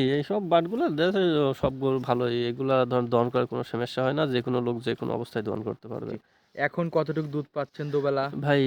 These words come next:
Speaker 1: এটা সকালে হবে বারো কেজি আর বিকালে চার কেজি।
Speaker 2: সকালে বারো,
Speaker 1: বিকালে
Speaker 2: বিকালে
Speaker 1: চার,
Speaker 2: চার।
Speaker 1: ষোলো
Speaker 2: এই
Speaker 1: লিটার
Speaker 2: ষোলো,
Speaker 1: দুধ।
Speaker 2: এটার গ্যারান্টি থাকবে কতটুকু?
Speaker 1: ষোলো লিটারের গ্যারান্টি।
Speaker 2: ষোলো লিটারেরই গ্যারান্টি থাকবে।
Speaker 1: জি।
Speaker 2: আচ্ছা, তো এটার দামটা কেমন চাচ্ছেন?
Speaker 1: ভাই, এটার দাম রাখছে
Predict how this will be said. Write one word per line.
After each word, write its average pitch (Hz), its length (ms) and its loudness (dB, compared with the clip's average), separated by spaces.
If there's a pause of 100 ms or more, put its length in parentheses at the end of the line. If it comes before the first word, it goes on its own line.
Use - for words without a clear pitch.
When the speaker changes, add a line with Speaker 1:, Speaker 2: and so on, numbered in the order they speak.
(260)
Speaker 1:
এটা 139 160 4
সকালে 131 380 6
হবে 131 240 4
বারো 123 260 6
কেজি 127 220 0
আর 139 80 2
বিকালে 120 360 2
চার 113 220 0
কেজি। 110 280 -8 (540)
Speaker 2:
সকালে 143 420 -4 (180)
বারো, 143 320 2
Speaker 1:
বিকালে 233 260 -4
Speaker 2:
বিকালে 131 340 4
Speaker 1:
চার, 123 140 6
Speaker 2:
চার। 139 140 4
Speaker 1:
ষোলো 127 220 2 (320)
Speaker 2:
এই 135 60 -8
Speaker 1:
লিটার 131 160 -4
Speaker 2:
ষোলো, 147 200 4
Speaker 1:
দুধ। - 60 -6 (760)
Speaker 2:
এটার 143 320 0
গ্যারান্টি 160 280 2
থাকবে 165 280 -2
কতটুকু? 156 480 -4
Speaker 1:
ষোলো 147 200 0
লিটারের 131 320 0
গ্যারান্টি। 123 200 2
Speaker 2:
ষোলো 135 120 0
লিটারেরই 151 380 0
গ্যারান্টি 143 320 2
থাকবে। 120 380 -4
Speaker 1:
জি। 123 160 -6 (140)
Speaker 2:
আচ্ছা, - 320 -18 (400)
তো - 80 -18
এটার 143 200 -4
দামটা 139 300 0
কেমন 139 320 -6
চাচ্ছেন? 135 420 -4 (140)
Speaker 1:
ভাই, 139 180 0
এটার 135 200 -2
দাম 131 180 2
রাখছে 127 200 2